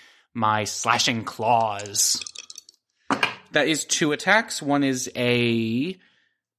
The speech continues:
twenty-four versus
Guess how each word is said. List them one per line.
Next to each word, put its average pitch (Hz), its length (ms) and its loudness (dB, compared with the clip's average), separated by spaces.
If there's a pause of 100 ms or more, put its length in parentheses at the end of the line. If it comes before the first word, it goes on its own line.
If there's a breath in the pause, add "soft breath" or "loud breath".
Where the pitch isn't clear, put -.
(540)
twenty-four 147 880 0
versus 123 1400 -2